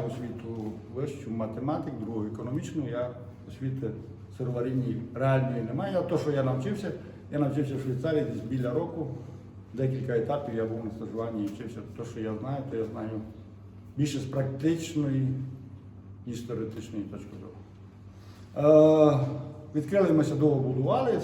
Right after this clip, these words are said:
сважалися з санстанціями і так далі, і так далі. Були різні перипетії. Одна з вимог була моїх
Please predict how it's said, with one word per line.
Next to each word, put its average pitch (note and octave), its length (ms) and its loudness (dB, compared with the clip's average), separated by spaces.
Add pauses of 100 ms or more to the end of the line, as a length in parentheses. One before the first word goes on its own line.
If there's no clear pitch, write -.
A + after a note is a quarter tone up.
сважалися C3 520 2
з - 340 -10
санстанціями D#3+ 760 0
і - 40 -6
так A#2 140 -2
далі, A2 160 -2
і G#2 80 -6
так C3 120 -8
далі. F3+ 220 -2
Були B2+ 300 0
різні A2 340 -2 (260)
перипетії. C#3 600 -2 (480)
Одна D3 260 4
з C#3+ 60 4
вимог C#3+ 280 6
була B2 400 2
моїх A#2 360 2